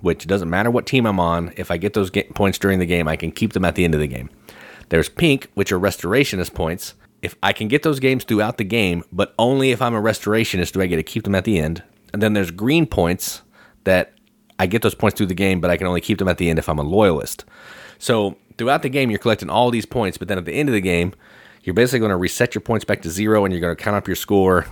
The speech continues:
keeping the points that belong to your team. And then whoever has the most points is the winner, um, and all that kind of thing. So there's a rule that I didn't play 'cause it's stupid.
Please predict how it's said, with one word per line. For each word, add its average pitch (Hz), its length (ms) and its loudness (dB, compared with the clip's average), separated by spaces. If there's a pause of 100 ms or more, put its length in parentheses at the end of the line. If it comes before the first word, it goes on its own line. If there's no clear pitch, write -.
keeping 117 400 0
the 98 80 -4
points - 580 -4 (100)
that 87 320 2 (460)
belong 87 320 2
to 87 100 -10
your 80 220 0
team. 76 320 -4 (100)
And 85 160 -4
then 85 240 0 (540)
whoever 101 160 0
has 95 100 2
the 90 60 -2
most 90 180 -2
points 90 240 0
is 82 60 -6
the 78 80 -2
winner, 90 360 2 (680)
um, 78 500 -2 (460)
and 85 80 0
all 76 140 4
that 73 120 -2
kind 73 160 -2
of 69 80 -6
thing. 71 220 -2 (160)
So 82 380 -2 (480)
there's 98 180 -2
a 107 40 0
rule 135 260 2
that 113 100 2
I 104 80 4
didn't 104 300 0
play 107 240 0
'cause 90 100 -6
it's 82 160 -6
stupid. 107 560 0